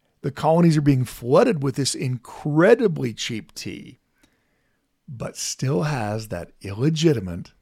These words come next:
three pence per pound tax on it. So this is what leads to that, that Boston, that, what leads to the Boston Tea Party. What leads to it is Americans, you know,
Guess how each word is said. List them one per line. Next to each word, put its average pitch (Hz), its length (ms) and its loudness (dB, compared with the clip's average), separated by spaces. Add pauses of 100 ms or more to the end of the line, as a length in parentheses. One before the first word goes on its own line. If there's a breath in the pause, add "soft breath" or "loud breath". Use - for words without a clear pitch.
(140)
three 117 640 -6
pence 113 400 -10
per - 180 -14
pound 92 560 -14 (100)
tax - 380 -14
on - 200 -16
it. - 100 -20 (1500 soft breath)
So 143 480 2 (360)
this 175 240 6
is 196 80 0
what 151 280 6
leads 110 300 -4
to 131 100 -4
that, 104 260 -4
that 107 220 -6
Boston, 95 560 -6
that, - 160 -10
what 110 240 -8
leads 107 160 -6
to 107 80 -10
the 107 60 -6
Boston 85 360 -8
Tea 127 160 -4
Party. 87 380 -8 (280 loud breath)
What 165 200 2
leads 214 280 8
to 143 180 0
it - 140 -6
is 131 360 0
Americans, 135 920 0 (1700)
you 160 100 -6
know, 107 180 -6